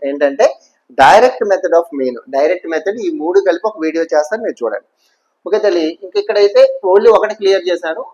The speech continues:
అన్‌గ్రూప్డ్ డేటాకి ఏ విధంగా మీన్ ఫైండ్ చేస్తారో చెప్పాను. తర్వాత ఇవి మూడు కూడా ఒక వీడియో, నెక్స్ట్ వీడియోలో చూడండి. Direct method of mean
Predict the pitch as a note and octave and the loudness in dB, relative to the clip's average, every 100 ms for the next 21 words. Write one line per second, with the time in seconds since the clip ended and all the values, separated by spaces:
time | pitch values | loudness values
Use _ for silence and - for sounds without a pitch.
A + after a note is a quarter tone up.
0 | E3+ F3 F#3 G3+ G#3 F#3 E3+ F3+ F3+ E3 | -8 -6 -2 -2 0 0 0 0 -2 -8
1 | E3+ E3+ F3+ D#3+ E3 E3 D3+ D3+ E3 E3 | -8 -8 -8 -8 -10 -4 -4 -4 -8 -6
2 | E3 D#3 D3 - C3+ C#3 A2+ - _ _ | -6 -4 -6 -6 -6 -6 -12 -16 _ _
3 | - D#3 E3 E3 D#3+ D#3+ D3 D3+ D#3 F3 | 0 4 4 4 -2 -6 -4 -4 -4 0
4 | A#3+ A#3 D#3 D3+ C#3+ C3 C3+ - D3 C#3 | 0 0 -2 -2 -2 -4 -10 -8 -4 -2
5 | C3+ C3 C3 C#3 - - _ _ _ C#4+ | -2 -2 -4 -4 -6 -8 _ _ _ 4
6 | D3 A#3 A#3 A#3 D#3+ E3+ D3+ C#3+ - C#4+ | 6 6 0 -4 -4 0 2 2 0 -10
7 | - - B2+ G#2+ | -10 -10 -8 -8